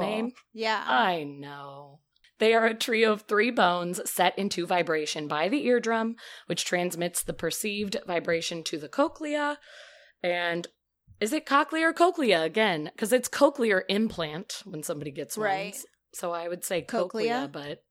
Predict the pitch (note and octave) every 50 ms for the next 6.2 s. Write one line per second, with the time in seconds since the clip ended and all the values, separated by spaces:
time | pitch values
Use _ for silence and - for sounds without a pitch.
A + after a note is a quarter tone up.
0 | _ _ _ _ _ _ _ _ _ _ - D3+ D3 D#3+ G3+ B3 C4+ - B3 A#3+
1 | A#3+ - - G3+ F3 - - A#3 C4 C#4 C4 G#3+ G#3 A#3+ - G#3+ F3+ F3+ F#3 -
2 | - F#3 - - F#3 F#3 F3+ E3+ - F3+ F#3+ - _ _ - F3+ E3+ - - -
3 | - C3+ _ _ _ _ _ _ - - G3 - F#3+ G3 F#3+ F#3+ - G#3 G3 G3+
4 | G3 F#3+ G#3 G#3 - G#3 - G3+ F#3+ F#3 - F#3 F3+ F3+ F3 - - E3+ E3 D#3+
5 | F3 G3 G3+ G3+ - G#3 F#3+ F#3 E3 F3 - - A#3+ A#3+ A#3 - C4+ B3 A#3+ A#3
6 | A#3 A#3 A#3+